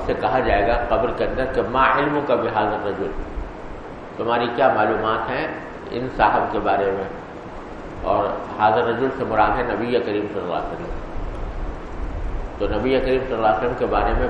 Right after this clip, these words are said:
پوچھا جائے گا کہ تمہاری ان کے بارے میں کیا علم معلومات ہیں، تم کیا سمجھتے تھے ان کو۔ اس سے بعض حضرات نے یہ سمجھا ہے کہ نبی کریم صلی اللہ علیہ وسلم کی شبیہ مبارک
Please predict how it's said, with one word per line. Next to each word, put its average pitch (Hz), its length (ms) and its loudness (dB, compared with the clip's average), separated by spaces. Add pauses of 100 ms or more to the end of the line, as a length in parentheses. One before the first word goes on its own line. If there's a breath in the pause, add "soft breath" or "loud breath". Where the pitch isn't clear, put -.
پوچھا 110 220 -2
جائے 95 320 4
گا 120 80 2
کہ 120 200 -2
تمہاری 110 320 -2
ان 120 260 -4
کے 117 80 -2
بارے 101 280 2
میں 117 160 -2
کیا 110 240 4
علم 98 160 0
معلومات 98 560 0
ہیں، 113 140 -4
تم 113 240 -6
کیا 113 200 4
سمجھتے 101 360 -2
تھے 101 140 0
ان 92 200 -2
کو۔ 76 120 -2 (1900)
اس 127 180 -6
سے 139 100 6
بعض 131 200 8
حضرات 131 420 4
نے 139 60 0
یہ 127 160 2
سمجھا 117 340 2
ہے 135 220 6
کہ 127 240 4 (180)
نبی 123 300 0 (100)
کریم 123 240 0
صلی 113 80 -4
اللہ 101 100 0
علیہ 117 200 2
وسلم 117 120 0
کی 135 100 -2 (100)
شبیہ 127 420 2
مبارک 117 380 4